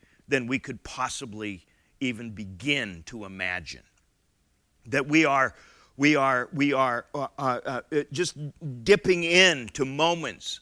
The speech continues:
of, of wonder, uh, as we look at this. So as, as you follow along, it, it, it begins with this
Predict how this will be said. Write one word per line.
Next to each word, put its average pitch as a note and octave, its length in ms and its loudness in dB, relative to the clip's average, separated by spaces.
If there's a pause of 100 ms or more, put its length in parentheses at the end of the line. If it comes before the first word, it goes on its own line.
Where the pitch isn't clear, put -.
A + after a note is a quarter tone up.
of, A#2+ 420 -2
of G#2+ 240 0
wonder, B2 460 -4 (460)
uh, G#2+ 260 2
as C#3 200 2
we C3 100 -4
look C3+ 260 -2
at G2+ 100 -6
this. F#2 180 -6
So F3 180 4
as, D3+ 180 -2 (200)
as C#3 120 -2
you D3+ 80 2
follow G3+ 340 4
along, E3 300 4
it, D3+ 180 -2
it, F3 380 4
it D#3+ 200 2
begins F#3+ 400 2
with D#3+ 180 -2
this F3 280 2